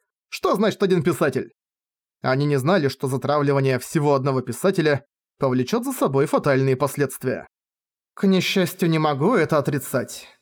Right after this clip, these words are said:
В наши дни печатные сми господствующего положения не занимают.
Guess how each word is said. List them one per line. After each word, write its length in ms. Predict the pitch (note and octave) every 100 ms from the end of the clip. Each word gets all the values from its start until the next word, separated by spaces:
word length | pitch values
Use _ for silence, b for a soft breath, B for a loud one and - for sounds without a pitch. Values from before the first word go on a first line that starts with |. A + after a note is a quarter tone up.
| _
В 140 | - F3
наши 240 | F#3+ F#3+
дни 180 | C#3 F3+
печатные 540 | F3 C#3 E3+ D#3 D3+
сми 200 | C3+ D#3
господствующего 800 | F3+ D3 - D#3+ - D#3 C#3 D#3
положения 480 | C#3 D3+ C#3 D3+ D#3+
не 120 | D3+
занимают. 680 | C#3 D3+ D3+ E3+ C#3 - -